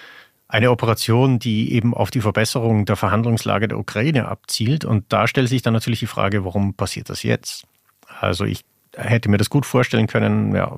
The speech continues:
Hausnummer Donald Trump wird gewählt, es ist zwanzig fünfundzwanzig und er bestellt dann Putin und Zelensky nach Mar-a-Lago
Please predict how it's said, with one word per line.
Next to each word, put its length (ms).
Hausnummer 480
Donald 260
Trump 280
wird 120
gewählt, 440
es 160
ist 80
zwanzig 320
fünfundzwanzig 560
und 80
er 80
bestellt 320
dann 120
Putin 360
und 100
Zelensky 480
nach 180
Mar-a-Lago 640